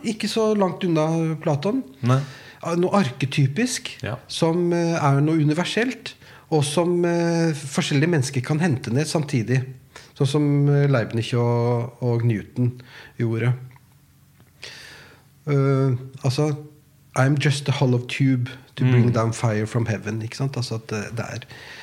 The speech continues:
Speaker 1: du, du på en måte henter ned noe, du kanaliserer, eh, noe.
Speaker 2: Mm.
Speaker 1: Så Nietzsche da kanaliserte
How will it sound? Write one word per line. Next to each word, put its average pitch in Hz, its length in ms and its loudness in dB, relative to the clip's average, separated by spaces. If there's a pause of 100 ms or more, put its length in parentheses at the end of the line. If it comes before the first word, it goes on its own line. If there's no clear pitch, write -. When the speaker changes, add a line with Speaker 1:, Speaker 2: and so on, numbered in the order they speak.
(220)
Speaker 1:
du, 120 160 2
du 117 220 -2
på 120 140 -12
en 123 80 2
måte 127 100 -4
henter 123 460 -2
ned 101 360 -2
noe, 120 200 -4
du 139 120 -2
kanaliserer, 120 720 -4
eh, 117 640 -6
noe. 127 320 -4
Speaker 2:
Mm. 139 360 -2
Speaker 1:
Så 120 60 -2
Nietzsche 131 400 0
da 113 140 -4
kanaliserte 113 1120 -4